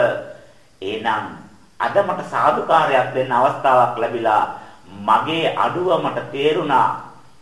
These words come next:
මාව මං තේරුම් ගත්තා. මේ පේන්නේ කොළ පාට, නිල් පාට, කා පාට, තැඹිලි පාට නෙමෙයි. මේ පේන්නේ මාව. එහෙනම් ඒ අඩ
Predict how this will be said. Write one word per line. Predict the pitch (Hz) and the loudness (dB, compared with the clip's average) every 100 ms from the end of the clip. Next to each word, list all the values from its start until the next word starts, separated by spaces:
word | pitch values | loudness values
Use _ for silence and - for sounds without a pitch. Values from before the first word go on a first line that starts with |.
| - - - - - - - - - | -20 -20 -20 -20 -20 -20 -20 -20 -6
මාව | 131 143 175 196 | 2 6 6 6
මං | 160 147 | 4 0
තේරුම් | 147 170 226 - | -2 0 0 0
ගත්තා. | 156 151 - 139 127 | 2 2 4 4 4
මේ | 156 185 | 2 -2
පේන්නේ | 160 156 190 240 214 170 | -2 -2 0 -2 -4 -2
කොළ | - 196 | 2 2
පාට, | 202 240 220 175 | 4 4 4 2
නිල් | 170 165 165 | -2 -4 2
පාට, | 160 151 - | 4 6 4
කා | 123 135 160 | 2 4 6
පාට, | 170 165 156 - | 6 4 4 2
තැඹිලි | 127 139 147 | 0 0 -2
පාට | 151 147 131 123 | 4 4 4 0
නෙමෙයි. | 117 151 196 151 - - - - - - - | -6 -6 -6 -8 -12 -16 -20 -20 -20 -20 -18
මේ | 104 123 117 - | -10 -6 -6 -4
පේන්නේ | 120 131 131 131 117 104 | -4 -2 -4 -6 -6 -6
මාව. | 95 98 147 127 98 78 - - - - - - - - - - - - _ - - - | -2 0 0 -2 -4 -6 -12 -20 -20 -20 -20 -20 -20 -20 -20 -20 -20 -20 _ -20 -20 -8
එහෙනම් | 131 165 160 156 | -4 2 2 2
ඒ | - 185 160 - | 2 0 0 0
අඩ | 113 | 2